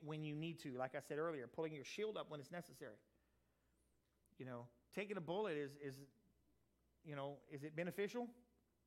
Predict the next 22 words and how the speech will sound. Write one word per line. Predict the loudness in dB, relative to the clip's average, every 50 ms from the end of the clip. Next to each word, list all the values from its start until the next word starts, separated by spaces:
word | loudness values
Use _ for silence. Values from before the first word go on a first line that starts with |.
| _ _ _ _ -2 0
Can | 2 2 2
be, | 0 0
if | -2 -2 -6 -12 -20 -20 _ _ _ _ _ _ -20 _ _ _ _ _ _ _ _ -8 -8
it's | -6 -2 2
the | 4
right | 4 4 4
time, | 4 2 2 4 2 0 -2 -4 -8 -10 -4 -2
right? | 2 2 2 0 -2 -12 -20 -20 _ _ _ _ _ _ _ _ _ _ _ _ _ _ _ _ _ _ _ _ _ _ -6
If | -6 -4 -4
it's | -4 -2 2
the | 2
right | 2 2 2
time. | -2 -2 -2 -2 -6 -10 -18 -20 _ _ _ _ _ _ _ _ _ _ _ _ _ _ _ _ _ _ _ _ _ _ _ _ _ _ _ _ _ _ _ _ -2
But | 0 0
he | 2
gave | 2 2 2 0
us | 0 -4 -4
a |
shield | -4 -2 0 2 2 2 2 2
for | 0 0
a |
reason. | 2 0 -2 -2 -6 -10